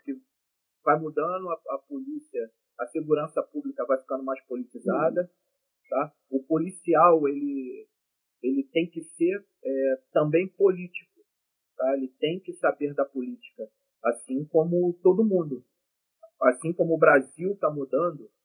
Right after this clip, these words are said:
Speaker 1: o Estado tá mudando, é, o policial, o bombeiro, o servidor público, em modo geral, né? É o que, é, a fonte pagadora deles, eles têm que saber. Tem que saber quem vai ser o candidato, quem tá fazendo o quê, quem já fez,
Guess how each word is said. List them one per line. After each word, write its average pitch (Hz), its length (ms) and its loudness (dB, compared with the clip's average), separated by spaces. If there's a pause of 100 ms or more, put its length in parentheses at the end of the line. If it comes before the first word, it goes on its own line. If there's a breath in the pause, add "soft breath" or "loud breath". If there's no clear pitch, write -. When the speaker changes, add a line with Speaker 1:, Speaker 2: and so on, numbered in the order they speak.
(460)
Speaker 1:
o 120 120 -16
Estado 147 580 2
tá 131 140 -6
mudando, 127 500 -12 (520)
é, 113 200 -16
o 110 100 -16
policial, 139 720 2
o 127 60 -2
bombeiro, 139 640 -6
o 240 160 -20
servidor 269 380 -2
público, 151 360 -2
em 139 40 -10
modo 139 220 -4
geral, 123 340 -4
né? - 160 -18 (360)
É 123 40 4
o - 80 -2
que, - 220 -4 (760)
é, 123 260 -2
a 117 60 -4 (100)
fonte 151 220 -8
pagadora 151 600 6
deles, 151 340 -10
eles - 200 -16
têm - 80 -20
que - 80 -20
saber. 226 320 0 (500)
Tem 147 80 -14
que 147 60 -20
saber 156 220 -2
quem 165 160 -10
vai 147 120 0
ser 147 120 -6
o 139 40 -6
candidato, 147 680 -4
quem 147 120 -12
tá 143 140 -6
fazendo 127 480 -8
o - 100 -20
quê, 151 360 -8 (280)
quem 180 280 0
já 165 160 4
fez, 160 440 -4